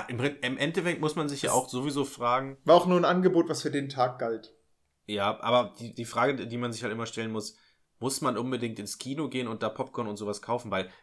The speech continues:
Speaker 1: zu Hause isst du jetzt auch nicht jeden
Speaker 2: Exakt.
Speaker 1: Abend Snacks und so.
Speaker 2: Ja.
Speaker 1: Mm,
Speaker 2: Und
Speaker 1: das
Speaker 2: ich,
Speaker 1: ist halt
Speaker 2: ich
Speaker 1: die
Speaker 2: kann mich
Speaker 1: Frage.
Speaker 2: auch dann
Speaker 1: Aber
Speaker 2: viel schlechter
Speaker 1: irgendwie
Speaker 2: konzentrieren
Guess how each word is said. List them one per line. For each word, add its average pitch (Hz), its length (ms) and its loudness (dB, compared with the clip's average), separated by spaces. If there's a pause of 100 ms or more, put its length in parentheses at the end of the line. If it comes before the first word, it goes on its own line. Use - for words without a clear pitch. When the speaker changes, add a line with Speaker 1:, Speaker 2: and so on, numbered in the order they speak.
(420)
Speaker 1:
zu 104 180 -6
Hause 135 260 2
isst - 220 -2
du 135 60 0
jetzt 117 260 -4
auch 120 120 -4
nicht 131 160 -4
jeden 139 160 2 (100)
Speaker 2:
Exakt. - 220 -8
Speaker 1:
Abend 135 320 0
Snacks - 480 -8
und 104 120 -12
so. 101 240 -6
Speaker 2:
Ja. 127 520 -6
Speaker 1:
Mm, 113 260 -6
Speaker 2:
Und 233 300 4
Speaker 1:
das - 100 2
Speaker 2:
ich, 190 60 -2
Speaker 1:
ist - 60 -6
halt - 0 -
Speaker 2:
ich 123 100 0
Speaker 1:
die - 60 -2
Speaker 2:
kann 185 100 6
mich 202 80 6
Speaker 1:
Frage. 208 100 6
Speaker 2:
auch - 40 2
dann 196 100 4
Speaker 1:
Aber 139 160 6
Speaker 2:
viel - 80 2
schlechter 208 260 4
Speaker 1:
irgendwie 196 140 0
Speaker 2:
konzentrieren 165 800 -2